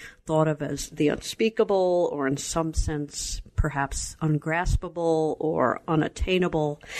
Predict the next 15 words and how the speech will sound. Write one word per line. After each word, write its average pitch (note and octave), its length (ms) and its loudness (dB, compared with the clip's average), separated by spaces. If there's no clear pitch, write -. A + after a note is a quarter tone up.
Um, G3 440 2
or F#3+ 140 8
it's F#3 120 2
a F3+ 40 -6
special F#3+ 380 -4
kind D3+ 280 0
of D3 60 -2
feeling G3 540 2
that D3 160 0
we, D#3+ 220 0
we D#3 120 0
can't D#3 320 0
express. - 840 0
Or, - 360 0
um, D3 520 2